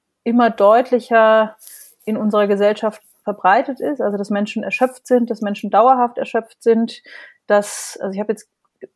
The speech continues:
vor kurzem gehört, die Anzahl der entzündlichen Darmerkrankungen ist total hochgegangen seit der Pandemie. In den U S A ist die Zahl der Schlaganfälle total hochgegangen. Ähm, es gibt einfach eine ganze Reihe von Gesundheitsfaktoren, die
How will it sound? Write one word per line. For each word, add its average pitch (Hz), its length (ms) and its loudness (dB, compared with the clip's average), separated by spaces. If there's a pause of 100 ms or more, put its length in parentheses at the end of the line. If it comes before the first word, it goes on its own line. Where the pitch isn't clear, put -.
(100)
vor 202 160 -8
kurzem 254 320 0
gehört, 220 420 0
die 214 300 -6
Anzahl 214 360 0
der 208 120 0
entzündlichen 220 580 -4
Darmerkrankungen 240 840 0
ist 233 120 -10
total 220 320 0
hochgegangen 220 420 2
seit 208 160 0
der 214 80 -2
Pandemie. 220 720 -2 (280)
In 208 100 -6
den 208 100 -6
U 208 80 -4
S 208 140 -4
A 196 160 4
ist 208 240 -6
die 208 80 -6
Zahl 190 200 -4
der 190 100 -2
Schlaganfälle 247 580 0
total 220 360 -6
hochgegangen. 214 800 -6 (320)
Ähm, 202 340 -2
es - 120 -14
gibt - 220 -6
einfach 208 340 -2
eine 214 80 -6
ganze 214 380 0
Reihe 214 320 4
von 214 240 -6
Gesundheitsfaktoren, 233 2250 0
die 214 460 2